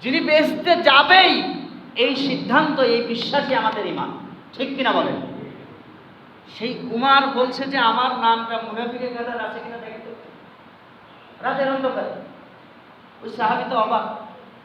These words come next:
হযরত উমরের মতো মানুষ, তার নাম মুনাফিকের লিস্টে আছে কিনা দেখতে চায়। তো যারা সরাসরি ইসলাম পেয়েছেন, মানে আল্লাহর নবীকে যারা পেয়েছেন, তারা সরাসরি ইসলাম পেয়েছেন।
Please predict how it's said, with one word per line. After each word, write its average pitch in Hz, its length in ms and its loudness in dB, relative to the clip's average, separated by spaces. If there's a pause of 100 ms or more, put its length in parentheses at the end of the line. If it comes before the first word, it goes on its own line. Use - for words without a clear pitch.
(600)
হযরত 175 400 -4
উমরের 233 380 4
মতো 277 220 0
মানুষ, 269 480 2 (480)
তার 254 220 4
নাম 254 260 2
মুনাফিকের 269 420 -2
লিস্টে 240 300 -8
আছে 214 260 -4
কিনা 202 140 -10
দেখতে 180 380 -10
চায়। - 140 -10 (2000)
তো 190 120 -8
যারা 196 640 6 (840)
সরাসরি 254 480 6
ইসলাম 233 440 2
পেয়েছেন, 151 380 -4 (560)
মানে 147 120 -2
আল্লাহর 208 300 6
নবীকে 226 380 4
যারা 269 220 4
পেয়েছেন, 262 360 -2
তারা 220 160 -2
সরাসরি 220 420 -4
ইসলাম - 320 -6
পেয়েছেন। - 280 -10